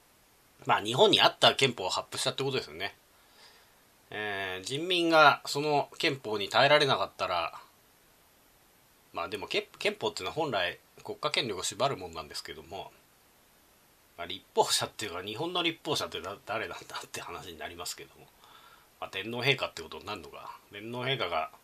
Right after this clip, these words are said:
立法者として、天皇大権を謳って、えー、まあ、大日本帝国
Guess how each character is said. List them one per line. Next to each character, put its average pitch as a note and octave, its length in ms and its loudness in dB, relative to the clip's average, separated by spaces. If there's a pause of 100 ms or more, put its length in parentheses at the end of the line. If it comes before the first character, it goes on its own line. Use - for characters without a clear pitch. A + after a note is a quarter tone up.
(100)
立 F2+ 260 -12
法 G#2+ 120 -10
者 F#2 160 -8
と E2+ 100 -12
し - 80 -6
て、 D#2 220 -8 (1000)
天 A2+ 240 -6
皇 G#2 200 -8
大 G2+ 240 2
権 G#2 300 0
を F#2+ 140 -6
謳 G2+ 320 -8
っ - 60 -12
て、 - 320 -2 (1160)
え F#2+ 680 -8 (2000)
ー、 F2+ 40 -14
ま E2 80 -8
あ、 D#2 40 -10
大 F2 180 -6
日 G2 80 -8
本 G2+ 180 -14
帝 G2+ 200 -4
国 G2 160 -10